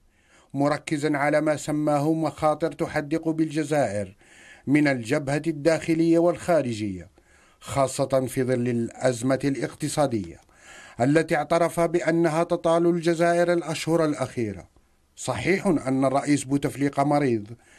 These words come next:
لكن لا للفتنة ولا لسياسة التهويل في البلاد،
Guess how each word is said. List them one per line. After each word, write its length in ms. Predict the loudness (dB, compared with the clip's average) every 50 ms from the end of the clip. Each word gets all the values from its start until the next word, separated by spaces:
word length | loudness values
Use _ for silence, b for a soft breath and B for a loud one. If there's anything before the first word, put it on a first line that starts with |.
| b b b b b b -2
لكن 500 | 2 2 2 2 2 0 0 0 2 2
لا 140 | 2 2 2
للفتنة 760 | 2 0 -2 -2 -2 -4 -2 0 0 0 0 2 2 4 4
ولا 340 | 4 4 4 4 2 2 2
لسياسة 640 | 0 -2 -4 -2 0 2 2 2 2 0 -2 -2 -2 -2
التهويل 640 | -4 -2 0 0 0 2 2 2 2 2 2 2 0
في 100 | 0 0
البلاد، 580 | 0 2 2 2 2 2 0 -2 -4 -6 -12